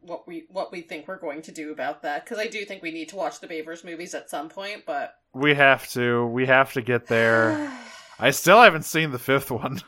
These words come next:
Speaker 2: <laughs> I've avoided
Speaker 1: Oh,
Speaker 2: it
Speaker 1: it was
Speaker 2: up until
Speaker 1: bad.
Speaker 2: this point in my life.
Speaker 1: It was
Speaker 2: Oh,
Speaker 1: bad.
Speaker 2: you, no, really?
Speaker 1: Yeah.
Speaker 2: It was bad?
Speaker 1: Uh,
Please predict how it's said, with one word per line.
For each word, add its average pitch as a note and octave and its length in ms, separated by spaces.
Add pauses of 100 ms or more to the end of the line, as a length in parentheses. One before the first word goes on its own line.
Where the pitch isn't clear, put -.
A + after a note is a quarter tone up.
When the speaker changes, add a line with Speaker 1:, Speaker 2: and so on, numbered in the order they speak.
(320)
Speaker 2:
<laughs> - 400
I've D#3+ 220
avoided D3+ 380
Speaker 1:
Oh, C3+ 140
Speaker 2:
it B2+ 40
Speaker 1:
it A#2+ 60
was C3 160
Speaker 2:
up - 40
until B3+ 220
Speaker 1:
bad. - 80
Speaker 2:
this C#3 120
point A2+ 220
in A2 60
my A2 160
life. G#2+ 200
Speaker 1:
It F4 80 (140)
was F4 180
Speaker 2:
Oh, G3+ 140
Speaker 1:
bad. G3+ 480
Speaker 2:
you, F3 60
no, G3+ 380
really? B3 760
Speaker 1:
Yeah. B3+ 500
Speaker 2:
It F#3+ 60
was D#3 200
bad? D#3+ 640
Speaker 1:
Uh, F4+ 60